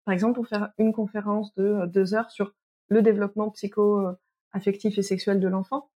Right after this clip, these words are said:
et comment se placer en tant que parent. Donc là, ben, effectivement, c'est deux heures où on parle que de ça et où là, je peux donner plein d'outils, et cetera.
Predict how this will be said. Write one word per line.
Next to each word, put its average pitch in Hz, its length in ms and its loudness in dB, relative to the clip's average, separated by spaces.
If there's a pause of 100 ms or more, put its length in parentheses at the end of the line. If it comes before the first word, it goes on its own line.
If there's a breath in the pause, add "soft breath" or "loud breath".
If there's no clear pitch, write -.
et 214 80 2
comment 202 300 0
se 196 100 -8
placer 196 280 -2
en 214 100 -2
tant 202 160 -6
que - 60 -16
parent. 220 320 -4
Donc 214 200 -2
là, 208 140 -2
ben, 190 220 -6 (100)
effectivement, 214 320 -4
c'est 202 160 0
deux 185 220 0
heures 226 100 0
où 202 80 0
on 185 60 0
parle 185 180 -6
que - 100 -6
de 185 60 -2
ça 226 220 -8 (400 soft breath)
et 196 80 2
où 190 100 4
là, 202 320 0
je 185 140 -18
peux 190 80 0
donner 196 320 2
plein 196 180 -4
d'outils, 214 480 0
et 202 100 2
cetera. 208 540 -4